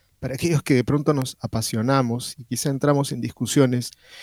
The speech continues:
que podrían no tener buen término. No se trata de ganar una discusión, se trata de encontrar la verdad, se trata de ayudar a entrar en razón a quien pudiera estar equivocado, trasto-,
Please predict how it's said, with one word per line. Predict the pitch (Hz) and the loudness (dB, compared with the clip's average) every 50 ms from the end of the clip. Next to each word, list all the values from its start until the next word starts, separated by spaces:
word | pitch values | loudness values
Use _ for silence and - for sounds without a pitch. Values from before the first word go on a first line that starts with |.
| - - _ _ - | -20 -20 _ _ -6
que | - 139 127 123 | -2 0 2 2
podrían | 110 - 131 127 143 180 208 185 | 4 6 6 6 6 6 4 2
no | 180 180 | 2 2
tener | - 175 170 170 170 165 | 2 2 2 2 2 4
buen | 160 165 151 147 135 | 4 2 2 0 2
término. | - 165 156 147 139 127 120 117 117 | 2 2 2 2 0 0 0 0 0
No | 127 165 | 0 -2
se | 165 185 170 | -4 -6 -4
trata | - 170 175 175 - 175 | -4 -2 -2 -2 0 2
de | 156 131 113 | 2 2 2
ganar | 110 110 113 127 135 135 | 2 0 -2 -2 -2 -2
una | 135 127 123 | -2 -2 -2
discusión, | 117 - - - 110 - - - 131 127 123 120 | -2 -4 -4 -8 -8 -6 -2 0 0 0 0 -2
se | - - 117 | -6 -8 -8
trata | - - 120 131 127 - 139 135 | -6 -4 -2 -2 -2 0 -2 -2
de | 127 127 117 | -2 -2 -2
encontrar | 110 110 - 104 101 107 - - 139 143 139 131 | -4 -2 -2 -2 -2 -2 -2 0 0 0 0 0
la | 131 113 104 | 0 0 0
verdad, | 101 98 107 110 123 151 - - _ _ _ | 0 0 0 2 2 2 0 -2 _ _ _
se | - - 113 | -8 -8 -6
trata | - 131 160 165 - 185 | -4 -4 -4 -2 -2 0
de | 180 160 | 2 2
ayudar | 123 120 123 135 147 160 | 2 4 4 4 4 2
a | 156 147 | 2 0
entrar | 123 107 - 127 147 147 | 0 -2 -2 -2 -2 -2
en | 160 160 139 | -2 -2 -2
razón | 117 113 107 - 151 147 147 | -2 -4 -4 -4 -4 -4 -4
a | 139 | -6
quien | - _ - 120 107 | -6 _ -6 -6 -4
pudiera | - - 110 117 139 156 151 | -2 -2 0 2 2 2 2
estar | 139 - - 143 | 0 0 0 -2
equivocado, | 147 - - 131 110 107 - - 131 135 135 139 139 135 131 131 - _ | 0 0 0 2 2 0 0 2 2 4 6 6 6 4 2 0 -4 _
trasto-, | - - 113 - - - - 107 104 95 - - | -6 -4 -4 -4 -4 -2 -2 -2 -2 -4 -10 -16